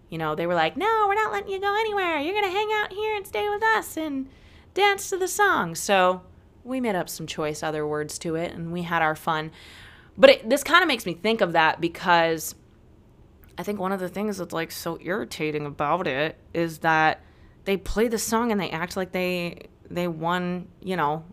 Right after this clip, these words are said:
Game seven of the World Series every time they win a game. And I guess you gotta do that when you only win a World Series every, every hundred and eight years.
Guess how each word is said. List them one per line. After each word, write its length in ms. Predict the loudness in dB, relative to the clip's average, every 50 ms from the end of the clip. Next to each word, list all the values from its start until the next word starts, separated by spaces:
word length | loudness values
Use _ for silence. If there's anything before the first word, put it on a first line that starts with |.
| -12 -6
Game 200 | -4 -4 -2 -2
seven 320 | -2 0 0 0 0 0
of 60 | 0
the 80 | 0 2
World 280 | 2 2 2 0 0
Series 380 | -2 -4 -4 -2 0 0 0 0
every 160 | 0 -2 -2
time 220 | -4 -4 -4 -4 -2
they 60 | -2
win 160 | 0 0 0
a 40 | 0
game. 520 | 0 0 2 4 4 4 2 0 -4 -12 -18 -20 -20 -20 -20 -20 -20 -20 -20 -20 -20 -20 -20 -20 -20 -20 -20 -20 -20 -20 -20 -20 -20 -10 -4
And 100 | 0 2
I 60 | 2 4
guess 200 | 4 2 0 2
you 60 | 2
gotta 180 | 4 4 4
do 320 | 2 0 2 6 6 8 8
that 380 | 6 4 2 2 2 0 0 -4 -14 -20 -12
when 180 | -6 -4 -2 -2
you 80 | 0 0
only 180 | 0 0 0
win 180 | 0 0 2 2
a 60 | 2
World 260 | 2 2 0 0 -2
Series 340 | -4 -4 -4 -2 -2 -2 -2
every, 320 | -2 -2 -2 -4 -6 -6 -8 -4 0
every 220 | 2 2 4 2 0
hundred 240 | 0 0 -2 -2
and 80 | -2 -2
eight 160 | -2 -4 -2
years. 520 | 0 0 0 2 2 0 0 -2 -6 -8